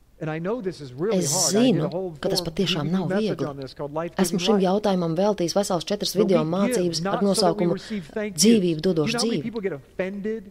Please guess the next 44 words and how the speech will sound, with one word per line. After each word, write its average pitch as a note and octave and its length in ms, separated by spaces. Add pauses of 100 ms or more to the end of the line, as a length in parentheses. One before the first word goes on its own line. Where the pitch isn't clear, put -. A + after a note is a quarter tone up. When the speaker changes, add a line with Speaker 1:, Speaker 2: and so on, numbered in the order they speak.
(200)
Speaker 1:
because F#3+ 160
Speaker 2:
Mēs A3+ 160
Speaker 1:
they E3 80
didn't F3 80
get G#3 100
a - 40
thank A3+ 180
you? A#3+ 80
Speaker 2:
nedodam A#3 240
tāpēc, G#3 480
lai F3 80
Speaker 1:
Let D#3+ 120
me - 40
Speaker 2:
saņemtu G#3+ 240
Speaker 1:
ask A#3 140
a B3 60
question. G3+ 40
Speaker 2:
pateicību. E3 460 (560)
Vai A#3 140
zināt, A3 520
cik A3+ 80
Speaker 1:
Did F3+ 60
they G#3+ 80
Speaker 2:
daudz B3 240
cilvēku F#3+ 340
Speaker 1:
really F#3 140
Speaker 2:
apvainojas, G3+ 500
ja - 60
Speaker 1:
even G3+ 80
Speaker 2:
tiem G3 180
Speaker 1:
give? F3 80
Speaker 2:
nepasaka G4+ 320
paldies? D#3 480 (840)
Bet F3+ 140
ļaujiet A#3 260
man F#3+ 120
jums C#3+ 180
pajautāt, D#3+ 480 (260)
vai F3 160
viņi F3+ 300
tiešām E3 400
Speaker 1:
Or F#3+ 80
are G3 60
they F#3+ 100